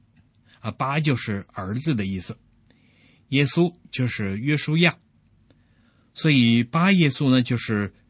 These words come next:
约书亚的儿子。耶稣是当时一个很普通的名字，希伯来语就叫做约书亚，希腊语呢就是耶稣。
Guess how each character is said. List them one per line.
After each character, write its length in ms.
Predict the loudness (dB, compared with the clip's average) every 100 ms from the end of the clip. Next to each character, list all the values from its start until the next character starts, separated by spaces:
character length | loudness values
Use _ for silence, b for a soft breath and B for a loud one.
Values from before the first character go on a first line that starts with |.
| b b
约 260 | 4 4
书 280 | 4 2 2
亚 260 | 2 0 -2
的 140 | -8
儿 240 | -10 -8
子。 220 | -6 -8 -10 _ _ _ _ _ b b b b b b b
耶 180 | 2 4
稣 260 | 4 2
是 240 | 4 2 2
当 240 | 2 0
时 160 | 2 -2
一 140 | -2
个 320 | -4 -2 -2
很 580 | -4 -4 0 2 2 0
普 280 | -2 -6 -6
通 240 | -2 0
的 80 | 2
名 200 | 2 0
字， 200 | -6 -8 _ _ _ _ _ _ b b b b
希 240 | -6 0 2
伯 100 | 4
来 160 | 4
语 260 | 4 2 0
就 480 | -2 0 0 0 -6 _
叫 220 | -4 -2
做 120 | -2 -6
约 220 | -2 -2
书 220 | 0 0
亚， 160 | -2 -4 _ _ _ _ _ _ b b b
希 240 | -10 -2 2
腊 160 | 2
语 200 | 2 0
呢 180 | -2 -2
就 160 | -2 -6
是 180 | -6 -2
耶 180 | 0
稣。 280 | 0 0 -2